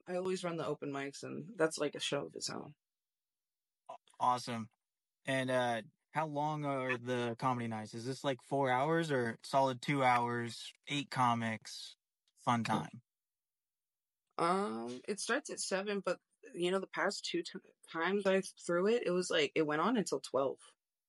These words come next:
Speaker 1: So,
Speaker 2: Oh,
Speaker 1: I, I,
Speaker 2: dang.
Speaker 1: I'm not too sure. I feel like I just kinda let people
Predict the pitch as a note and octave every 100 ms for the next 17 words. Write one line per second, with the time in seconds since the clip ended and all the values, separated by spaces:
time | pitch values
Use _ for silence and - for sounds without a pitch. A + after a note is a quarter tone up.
0 | _ _ _ _ _ _ _ - - -
1 | - - F3+ D#3+ D#3 G3+ G3 D#3+ A2+ G2+
2 | _ _ _ _ - F3 F3+ F3+ - F3
3 | - D3+ D#3+ F3+ F3+ E3+ D#3 D#3 - D#3
4 | D3+ D3 - D3 C#3+ C#3 C#3